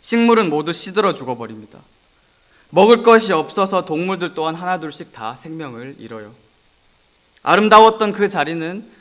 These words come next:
흑암과 악취로 가득 채워졌고 기존 왕국의 그 평화롭던 그 아름답던 모습은 온데간데 없이 다 사라졌습니다. 스카의 죄가 초래한 비극이었습니다. 그런데 그때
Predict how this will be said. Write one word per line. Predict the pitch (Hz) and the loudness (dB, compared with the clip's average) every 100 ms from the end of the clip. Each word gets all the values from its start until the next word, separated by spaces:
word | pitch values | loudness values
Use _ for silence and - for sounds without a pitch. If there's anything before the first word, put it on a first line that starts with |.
| _ | _
흑암과 | - 226 226 220 185 139 | 0 4 4 4 2 2
악취로 | 143 - 190 151 151 | 0 -6 -8 -8 -8
가득 | 127 127 143 | -10 -12 -10
채워졌고 | 180 165 120 - 139 170 - _ _ _ _ | -8 -8 -10 -14 -14 -14 -18 _ _ _ _
기존 | 190 190 226 | -4 2 2
왕국의 | 170 175 180 185 | 2 -2 -2 -4
그 | 170 156 | -6 -10
평화롭던 | 202 208 214 202 196 - 180 151 | -4 -2 -2 -4 -6 -8 -8 -8
그 | 147 | -10
아름답던 | 131 156 170 170 151 | -12 -8 -8 -10 -12
모습은 | 110 - 139 131 | -14 -18 -20 -20
온데간데 | 101 107 123 117 117 - | -20 -20 -18 -20 -20 -20
없이 | 101 - - 135 | -20 -20 -20 -20
다 | 110 123 | -20 -20
사라졌습니다. | - 143 135 - 180 175 _ _ _ _ _ _ _ _ _ _ _ _ _ _ _ _ _ _ - | -20 -20 -20 -20 -20 _ _ _ _ _ _ _ _ _ _ _ _ _ _ _ _ _ _ _ -20
스카의 | - - 170 - | -12 -4 -4 -4
죄가 | 117 117 113 131 - | -12 -10 -12 -14 -16
초래한 | 156 147 131 123 135 - | -14 -12 -12 -14 -18 -20
비극이었습니다. | 117 123 - - - _ _ _ _ _ _ _ _ _ _ _ _ _ _ _ _ | -20 -20 -20 -20 -20 _ _ _ _ _ _ _ _ _ _ _ _ _ _ _ _
그런데 | - 147 139 | -8 -6 -6
그때 | 123 - 113 | -10 -14 -16